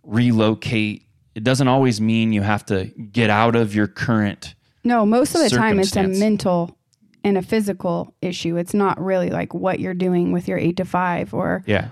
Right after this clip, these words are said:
Speaker 2: what
Speaker 1: It's
Speaker 2: do you,
Speaker 1: an
Speaker 2: do you live on
Speaker 1: internal
Speaker 2: Stagecoach or do you live on Alta Sierra? Do you live on Buena Vista? What, where do you live? Like,
Speaker 1: Yes.
Speaker 2: it's not what we're talking about. It's that it's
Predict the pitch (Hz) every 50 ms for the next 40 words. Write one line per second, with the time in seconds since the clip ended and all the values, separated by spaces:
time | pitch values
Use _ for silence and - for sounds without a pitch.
0 | - - - 202 185 185 - - 92 90 120 196 196 214 208 - - - 202 202
1 | 190 196 190 185 185 170 160 - 101 90 196 208 233 220 - - 269 262 269 269
2 | 254 - - 202 185 185 190 185 185 180 185 185 185 196 - - 196 - - -
3 | - - 202 214 220 226 226 226 226 220 214 190 196 196 190 185 185 185 170 170
4 | 170 170 - - - 240 - - - 214 208 - - 220 214 208 202 202 202 202
5 | 196 190 - 202 208 208 202 202 196 185 185 175 170 - - - - - - 107
6 | - - - - 95 - - - 208 - - 220 196 185 - - 202 - - 185
7 | 175 - 180 180 180 - - - - - - - - _ - - - - _ _
8 | _ _ - - 196 185 180 - - - - 185 90 92 - - _ _ _ _
9 | _ _ _ _ _ - 196 180 - - - - -